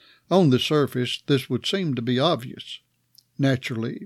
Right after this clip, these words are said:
men who would be trusted with financial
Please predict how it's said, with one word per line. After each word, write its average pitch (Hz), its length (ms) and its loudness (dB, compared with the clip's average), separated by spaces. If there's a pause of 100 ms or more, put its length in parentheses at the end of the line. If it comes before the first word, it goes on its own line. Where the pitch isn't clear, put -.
men 131 420 2
who 135 260 0
would 131 260 0
be 123 140 2
trusted 131 640 -2 (400)
with 127 180 2
financial 131 720 0